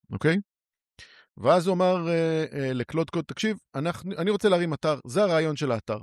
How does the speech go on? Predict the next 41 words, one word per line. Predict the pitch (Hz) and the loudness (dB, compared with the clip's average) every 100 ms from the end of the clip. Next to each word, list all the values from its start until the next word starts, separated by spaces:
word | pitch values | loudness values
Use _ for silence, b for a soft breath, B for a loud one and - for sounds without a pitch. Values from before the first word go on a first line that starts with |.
| - | -4
בוא | 147 233 | 2 4
נרים | 208 | 4
אותו | 190 170 | 0 0
ביחד. | 143 120 123 110 _ _ b b b b b b | -2 -4 -8 -14 _ _ b b b b b b
שאל | - 226 247 | 2 4 6
אותי | 233 247 | 4 0
כל | - 226 | 4 4
דבר | 208 208 196 | 6 6 6
שאתה | 190 | 4
צריך | - 220 269 170 | 2 2 2 2
עכשיו | 220 220 | 4 6
לפני | 175 196 | 4 2
שמתחילים | 165 170 - 170 170 | 4 2 2 2 2
את | 147 | 0
הת-, | - | 0
את | 139 127 | 0 0
התכנון", | 131 - 113 107 | -4 -6 -6 -6
שזו | 120 110 | -6 -10
שאלה | - 120 | -4 -2
מדהימה, | 135 110 110 151 165 - | -2 -4 -2 0 -2 -6
אני | 123 | -10
עושה | 117 - 131 | -10 -6 -6
אותה | 123 - | -6 -4
באופן | 123 - 110 | -4 -4 -6
קבוע | 104 120 117 | -4 -2 -2
תמיד, | 110 147 160 139 | 0 0 0 -4
אני | 127 110 | -8 -8
אף | 107 | -4
פעם | 143 135 | -2 0
לא | 127 | 0
מסיים | 117 131 | 0 -2
את | 127 | -2
הסשן | 123 135 127 120 | 0 -2 0 -2
הזה, | 117 123 | -2 -2
זה | 101 | -4
לפעמים | 98 123 131 | -6 -4 -2
אני | 117 | -4
תקוע | - - 135 | -4 2 2
על | 120 | 2
הסשן | 107 165 147 139 | 0 -2 -2 -2
הזה | 113 143 | 0 0